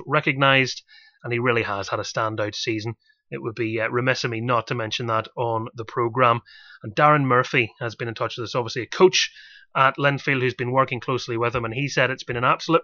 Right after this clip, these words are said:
pleasure to have worked with Joel the past two years. We wish him all the best and continued and deserved success. P S top lad also. Great sentiments to close on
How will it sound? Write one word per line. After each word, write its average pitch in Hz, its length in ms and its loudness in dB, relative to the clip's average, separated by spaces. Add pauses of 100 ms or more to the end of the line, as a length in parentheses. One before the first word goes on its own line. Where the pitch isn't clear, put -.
pleasure 135 440 4 (340)
to 123 80 -4
have 113 120 -4
worked 123 240 -2
with - 160 -10
Joel 123 240 -2
the 117 80 -6
past 123 320 -2
two 131 80 -4
years. 120 380 0 (480)
We 123 80 -6
wish 117 180 -4
him 135 100 -2
all 165 240 8
the 151 100 -2
best 123 420 0 (340)
and 113 220 -8
continued 127 600 -6
and 123 360 -2
deserved 117 580 -2
success. - 680 -6 (360)
P 117 160 -2
S 113 300 -2 (100)
top 113 300 -4 (100)
lad 110 340 -2
also. 110 440 -6
Great 160 240 0
sentiments 143 480 0
to 147 80 -6
close 131 320 -2
on 123 220 2